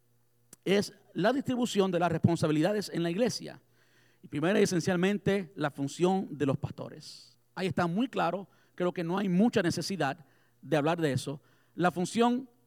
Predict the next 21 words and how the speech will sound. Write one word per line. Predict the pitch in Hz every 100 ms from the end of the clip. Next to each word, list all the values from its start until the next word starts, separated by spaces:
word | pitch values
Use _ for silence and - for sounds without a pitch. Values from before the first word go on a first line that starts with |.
| _
de | - 170
los | 190
pastores, | 220 - 156 143 -
mi | 160 214 254
currículo | 208 185 226 202 156
o | 147
mi | 156 202 214 -
hoja | 202 175 160
de | 139 120 139 _ _ - _
descripción | 175 - 156 - 180 202
de | 185
trabajo | 160 190 131 117 165 _ _
es | - 160 - - _ _
orar | 127 139 196 220 - _ _ _ _
y | 135
enseñar | 139 131 131
la | 143 131
palabra. | 120 131 123 131 - _ _ _ _ _ _ _ _ _ _ _ _ _ _ _ _
¿Saben | - 220 240
por | 208 190
qué | 220 240